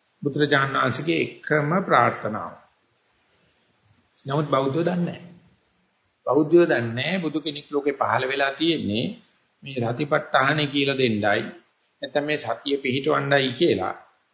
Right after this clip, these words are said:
ඉතින් ඒගොල්ලෝ හි-, ඒගොල්ලෝ හිතනවා නැත්නම් සමීකරණ හදාන තියෙනවා. සර්වචනාංශ මේ ලෝකෙට පහළ වෙලා මේ සෝපාක වගේ, පටාචාර වගේ අයට මේ පටිච්ච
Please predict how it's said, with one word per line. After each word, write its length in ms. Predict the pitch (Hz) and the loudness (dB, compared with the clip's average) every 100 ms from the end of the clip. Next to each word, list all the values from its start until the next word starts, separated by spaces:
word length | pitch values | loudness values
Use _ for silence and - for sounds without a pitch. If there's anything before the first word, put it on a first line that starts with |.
| 160 | -6
ඉතින් 160 | 156 | 0
ඒගොල්ලෝ 380 | 147 151 165 147 | 2 4 4 2
හි-, 240 | 127 131 - | 2 -4 -8
ඒගොල්ලෝ 500 | - 139 147 139 127 123 - - - - | -2 0 2 0 0 -2 -8 -20 -20 -4
හිතනවා 800 | 147 170 - 185 113 92 98 120 190 - _ _ | 0 0 2 2 4 0 -2 -2 -4 -8 _ _
නැත්නම් 380 | 135 135 147 131 | -4 -4 -4 0
සමීකරණ 540 | 127 143 147 156 151 | 0 0 -4 -4 -2
හදාන 400 | 127 120 123 139 143 | -2 4 4 4 2
තියෙනවා. 540 | - 185 117 104 143 202 - _ _ _ - | 2 2 2 0 -2 -6 -14 _ _ _ -6
සර්වචනාංශ 800 | 139 143 151 156 147 143 147 - | 0 2 2 0 0 -2 -2 -6
මේ 220 | 143 139 | -8 -6
ලෝකෙට 320 | 131 135 139 139 | -4 -2 -2 0
පහළ 300 | 139 127 143 | 2 2 2
වෙලා 300 | 139 147 151 196 - _ | 2 2 0 -4 -16 _
මේ 160 | 139 | -6
සෝපාක 520 | 139 139 135 139 131 - | -2 -2 0 2 2 2
වගේ, 320 | 123 113 110 | 0 0 -4
පටාචාර 680 | - 127 135 131 - 131 131 127 | -6 -4 0 0 2 2 2 2
වගේ 300 | 131 127 123 | 0 -2 -4
අයට 340 | - 113 143 - 90 98 151 _ _ _ _ | -2 0 2 0 -4 -4 -8 _ _ _ _
මේ 300 | 127 123 113 110 - - - _ _ _ _ - | -6 -2 0 -2 -6 -16 -20 _ _ _ _ -8
පටිච්ච 280 | 120 139 | -8 -4